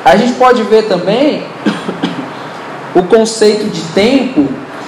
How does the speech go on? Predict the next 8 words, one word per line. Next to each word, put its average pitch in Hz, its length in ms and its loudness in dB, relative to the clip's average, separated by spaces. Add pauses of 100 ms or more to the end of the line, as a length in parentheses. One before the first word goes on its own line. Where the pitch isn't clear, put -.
(300)
presente 214 680 4
aqui 220 220 0
na 226 160 2
in-, 226 220 -4
na 196 100 0
inversão, 208 880 2 (580)
nas 185 380 4
mudanças, 202 1120 2